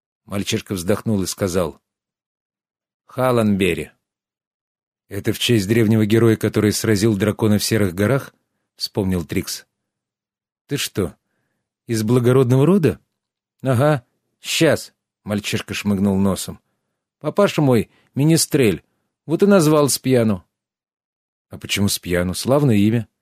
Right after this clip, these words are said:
«Как там пелось?» — Трикс наморщил лоб. «И взмахнул мечом своим Халанбери. Завыли в ущельях дикие звери», —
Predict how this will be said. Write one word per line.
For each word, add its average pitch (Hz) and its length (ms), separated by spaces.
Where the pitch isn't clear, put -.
«Как 143 180
там 113 200
пелось?» — 87 420
Трикс - 300
наморщил 101 460
лоб. 95 260
«И 104 100
взмахнул 135 640
мечом 160 360
своим 135 440
Халанбери. 110 920
Завыли 117 760
в 165 80
ущельях 139 680
дикие 113 500
звери», — 104 580